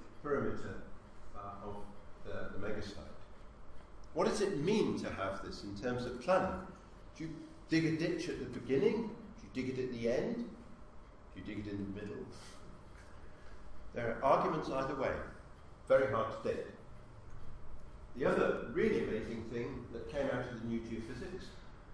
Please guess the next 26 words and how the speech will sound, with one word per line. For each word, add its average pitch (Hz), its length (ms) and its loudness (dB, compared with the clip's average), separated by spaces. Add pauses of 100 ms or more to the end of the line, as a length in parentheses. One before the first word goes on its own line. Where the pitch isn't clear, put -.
was 151 420 4
the 139 80 -4
series 165 440 -2
of - 180 -2 (440)
structures 175 480 4
that 147 140 -4
are 151 60 2
much 170 300 6
larger 156 340 8
than 131 220 0
houses, - 720 2 (500)
which - 180 -4
we 135 60 -2
call 120 480 0 (160)
assembly - 560 8
houses, - 520 -2 (760)
uh, 110 40 -8 (160)
and 117 140 0
they're 156 460 4 (100)
regularly 156 480 4
spaced - 540 2 (200)
around 120 640 2 (460)
the, 117 220 2 (540)
uh, 110 280 -2
concentric 123 720 -2 (320)
rings. 123 440 -2